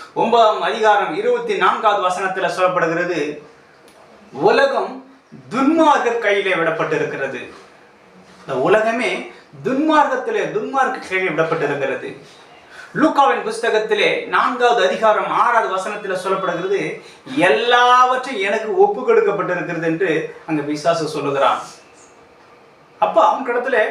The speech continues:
இது ஒப்பு கொடுக்கப்பட்டிருக்கிறது, அவனது கிடையாது. அடுத்து ஒன்னியவன் புஸ்தகத்திலே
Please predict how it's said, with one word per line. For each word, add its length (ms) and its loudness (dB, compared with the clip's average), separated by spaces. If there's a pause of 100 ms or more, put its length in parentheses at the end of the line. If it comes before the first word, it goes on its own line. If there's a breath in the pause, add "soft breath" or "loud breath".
(240 loud breath)
இது 180 -4
ஒப்பு 360 2
கொடுக்கப்பட்டிருக்கிறது, 680 0
அவனது 480 0
கிடையாது. 580 2 (1900)
அடுத்து 480 0
ஒன்னியவன் 400 2
புஸ்தகத்திலே 680 0